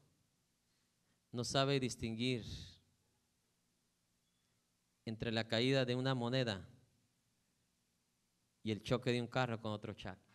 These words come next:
con otro carro. Así es el ser humano, sin Dios, sin Jesucristo, sin el Espíritu de Dios, que no sabe distinguir cuán gravoso es el pecado ante los ojos de Dios.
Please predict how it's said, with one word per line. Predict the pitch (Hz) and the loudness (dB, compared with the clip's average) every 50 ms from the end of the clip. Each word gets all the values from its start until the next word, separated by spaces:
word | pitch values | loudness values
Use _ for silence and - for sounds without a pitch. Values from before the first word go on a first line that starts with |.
| _ _ _ _ _ _ _ | _ _ _ _ _ _ _
con | - - 104 | -2 -2 0
otro | 104 113 104 101 | 0 2 0 0
carro. | - 110 101 98 98 92 - - _ _ _ _ _ _ _ _ _ _ _ _ _ _ _ _ _ _ _ _ _ _ _ _ _ _ _ _ _ _ _ _ _ _ _ _ _ _ _ _ _ _ _ _ _ _ _ _ _ _ _ _ _ _ _ _ _ _ _ _ _ _ _ | 0 -2 -2 -2 -6 -12 -16 -20 _ _ _ _ _ _ _ _ _ _ _ _ _ _ _ _ _ _ _ _ _ _ _ _ _ _ _ _ _ _ _ _ _ _ _ _ _ _ _ _ _ _ _ _ _ _ _ _ _ _ _ _ _ _ _ _ _ _ _ _ _ _ _
Así | - 107 - - 131 | -2 -2 2 2 2
es | 117 127 131 | 2 2 0
el | 123 | -2
ser | - - 135 131 127 | 0 2 2 2 2
humano, | 123 120 120 117 113 104 98 95 92 - - - _ _ _ _ _ _ _ | 0 0 0 0 0 -2 -4 -6 -8 -12 -18 -20 _ _ _ _ _ _ _
sin | - - - 110 104 | -16 -6 -4 -4 -2
Dios, | 98 104 110 117 113 110 110 | 0 0 0 2 2 0 0
sin | - 113 95 | -2 -4 -4
Jesucristo, | 95 92 - - 101 - 117 117 113 - - | -4 -4 -6 -6 -6 -4 -2 -2 -2 -2 -6
sin | 98 - 110 101 101 | -6 -6 -4 -4 -4
el | 98 95 | -4 -4
Espíritu | 92 - - - 120 120 113 - - 110 | -6 -4 -4 -2 -2 -2 -4 -6 -6 -6
de | 110 104 | -6 -4
Dios, | 101 110 110 107 107 - - - - _ _ _ _ _ _ _ _ _ _ _ _ _ _ _ _ _ _ | -4 -4 -4 -6 -8 -10 -16 -20 -20 _ _ _ _ _ _ _ _ _ _ _ _ _ _ _ _ _ _
que | - 113 104 | -4 -2 0
no | 110 113 | 0 0
sabe | 110 - - 131 127 127 127 127 | 0 0 2 2 2 2 2 2
distinguir | 127 120 110 - - 131 120 113 120 104 98 98 107 - - - - - _ _ _ _ _ _ _ _ _ _ _ _ _ _ _ _ _ _ | 0 -2 -4 -6 -8 -8 -6 -6 -6 -6 -6 -6 -10 -12 -14 -14 -14 -18 _ _ _ _ _ _ _ _ _ _ _ _ _ _ _ _ _ _
cuán | - 131 127 127 | 2 2 2 2
gravoso | 123 127 123 117 113 127 127 113 107 - - | 2 0 0 2 2 2 2 2 0 0 -2
es | 107 - - | -4 -4 -2
el | 113 110 | -4 -2
pecado | - 113 104 - 123 113 104 98 | 0 -2 -2 -2 -2 -2 -2 -2
ante | 101 98 - 107 | -2 -2 -2 -2
los | 104 110 110 - | -2 -2 -4 -4
ojos | - 104 95 104 - | -6 -8 -8 -10 -12
de | - 101 | -12 -10
Dios. | - - - - - - - - - - - - - - - | -12 -12 -12 -14 -14 -12 -10 -10 -10 -10 -14 -18 -20 -20 -20